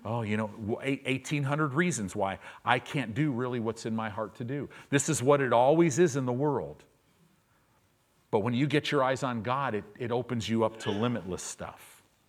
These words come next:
It's so important. It makes you sensitive to the leading of the Holy Spirit. Wisdom causes your spiritual eyes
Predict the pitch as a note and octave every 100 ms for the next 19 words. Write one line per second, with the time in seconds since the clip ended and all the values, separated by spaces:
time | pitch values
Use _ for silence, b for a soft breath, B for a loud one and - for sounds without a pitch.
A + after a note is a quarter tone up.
0 | _ _ _ _ _ _ _ _ _ -
1 | - - - A#2 G#2+ - F#2 D#2 D2+ -
2 | b b b b b b b b b b
3 | - F#2 A#2 A#2+ - B2+ - - C#3+ B2
4 | - F#2 F2 - G2+ F#2 F2+ A2 A#2 A#2+
5 | A2+ G#2+ G2+ A2 G2 - - F2 D2+ -
6 | B B B B B - F2 B2+ F3 A#2
7 | A2 A#2 F#2 - - - C#3 D3+ C#3 D#3
8 | C#3+ - A2 G#2+ G2+ - - - C#3 D#3
9 | - D#3 - - A#2+ A#2+ A#2 A2+ A2+